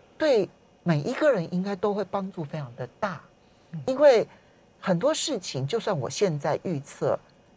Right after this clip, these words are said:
Speaker 1: 它是对的，也许未来会出现变化，我们不能拒绝变化。这一点其实是给很多人有侦查心态一个最重要的参考。
Speaker 2: 嗯，这个就是，呃，就是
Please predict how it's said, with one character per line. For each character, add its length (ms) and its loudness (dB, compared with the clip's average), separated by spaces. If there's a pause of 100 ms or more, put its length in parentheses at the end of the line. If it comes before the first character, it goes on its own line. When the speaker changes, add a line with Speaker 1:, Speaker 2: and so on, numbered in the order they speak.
(340)
Speaker 1:
它 120 -4
是 140 0
对 320 6
的， 160 -8 (540)
也 120 4
许 120 -4
未 160 8
来 120 6
会 140 2
出 140 -4
现 200 0
变 240 -2
化， 320 -12 (460)
我 100 6
们 160 4
不 140 2
能 180 0
拒 180 -4
绝 220 -6
变 260 -2 (140)
化。 180 -4 (420)
这 160 2
一 40 0
点 200 -4
其 200 -6
实 400 -2 (220)
是 240 -2
给 300 0
很 280 -6
多 240 6
人 380 2 (340)
有 160 2
侦 200 4
查 200 -8
心 200 -8
态 140 -6
一 60 -6
个 100 -6
最 180 -2
重 140 -8
要 60 -6
的 100 -8
参 300 -18
考。 220 -16 (340)
Speaker 2:
嗯， 160 0 (320)
这 120 0
个 80 4
就 80 0
是， 260 -2
呃， 240 0
就 140 -6
是 180 -4